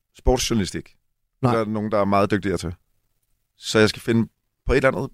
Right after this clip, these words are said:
Speaker 1: hvor vi skal lære de her håndboldpiger lidt bedre at kende.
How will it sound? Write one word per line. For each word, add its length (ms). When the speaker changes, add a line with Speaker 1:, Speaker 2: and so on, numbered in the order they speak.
Speaker 1:
hvor 120
vi 320
skal 160
lære 140
de 60
her 100
håndboldpiger 1080
lidt 140
bedre 140
at 60
kende. 200